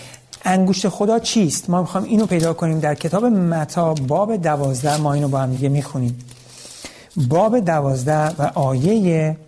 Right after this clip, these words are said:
بیست و هشت، شماره بیست و هشت: «لیکن هرگاه من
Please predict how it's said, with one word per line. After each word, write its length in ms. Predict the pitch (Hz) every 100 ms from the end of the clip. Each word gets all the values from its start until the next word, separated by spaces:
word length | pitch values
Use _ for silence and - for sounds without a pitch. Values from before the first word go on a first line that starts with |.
| -
بیست 220 | 190 160
و 20 | 143
هشت، 540 | - 165 123 - - -
شماره 680 | - - 139 131 143 180 175
بیست 300 | 175 147 -
و 40 | 135
هشت: 360 | 156 131 - - - - -
«لیکن 420 | 160 180 175 247 247
هرگاه 520 | 247 277 175 131 120 - - _ 147
من 420 | 170 233 262